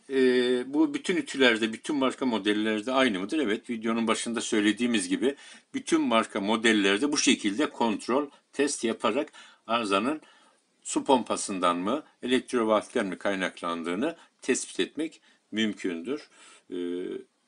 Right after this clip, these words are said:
peki nasıl değiştireceğiz? Nasıl olacak? Arkadaşlar bununla ilgili detaylı videolarım da var. Ee,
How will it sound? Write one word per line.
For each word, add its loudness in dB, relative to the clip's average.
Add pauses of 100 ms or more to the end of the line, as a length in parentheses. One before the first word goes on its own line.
(120)
peki 2 (160)
nasıl 4
değiştireceğiz? 4 (380)
Nasıl 2
olacak? 4
Arkadaşlar 2 (220)
bununla 2
ilgili 4 (260)
detaylı 4
videolarım 4
da 4
var. 2 (280)
Ee, -4